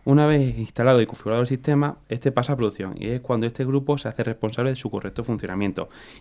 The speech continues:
incluyendo las políticas de backup, la administración del sistema como tal, haciendo trabajo de configuración para el funcionamiento del resto de la, de la organización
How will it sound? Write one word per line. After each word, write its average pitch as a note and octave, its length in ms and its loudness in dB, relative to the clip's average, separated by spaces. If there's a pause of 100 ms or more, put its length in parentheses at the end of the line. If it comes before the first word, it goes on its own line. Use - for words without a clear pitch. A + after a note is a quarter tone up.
incluyendo G2 320 -4
las F2+ 80 -8
políticas F#2+ 320 -8
de F#2 80 -6
backup, C3 360 2
la G#2+ 100 -2
administración F#2+ 520 -8
del F2+ 100 -8
sistema F#2+ 360 -12
como F2+ 220 -10
tal, B2 280 -2 (300)
haciendo G2+ 320 -6
trabajo G2 240 -6
de F#2+ 100 -8
configuración G2 640 -6
para F#2+ 220 -4
el F#2 100 -6
funcionamiento F#2+ 560 -4
del F#2 140 -2
resto G2 240 -4
de F#2 80 -2
la, F2+ 200 -6
de G#2+ 140 -4
la G2 60 0
organización A#2 720 0